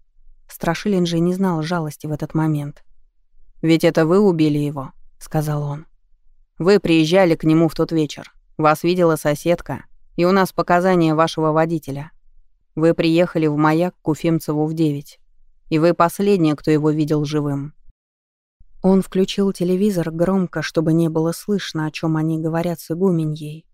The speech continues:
Возможно, ссорятся», подумала Катя. «Это ее след там, на полу». В ходе ссоры она ударила его лампой по голове, швырнула лампу в камин и в панике покинула дом. Шоферы Глазова подтвердили, что она там находилась недолго.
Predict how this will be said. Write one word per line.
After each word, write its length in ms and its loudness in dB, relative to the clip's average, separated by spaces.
Возможно, 560 -2
ссорятся», 640 -10
подумала 400 -4
Катя. 420 -18
«Это 220 0
ее 380 2
след 420 -8
там, 240 -2
на 80 -4
полу». 400 -10
В 80 -20
ходе 280 0
ссоры 320 -2
она 220 -2
ударила 460 -2
его 220 -2
лампой 360 -4
по 100 -8
голове, 480 -6
швырнула 480 -2
лампу 320 -2
в 100 -12
камин 460 -4
и 60 -4
в 80 -12
панике 400 0
покинула 520 -2
дом. 380 -8
Шоферы 480 -4
Глазова 400 -2
подтвердили, 720 -4
что 240 -6
она 180 -2
там 280 -4
находилась 600 -6
недолго. 580 -6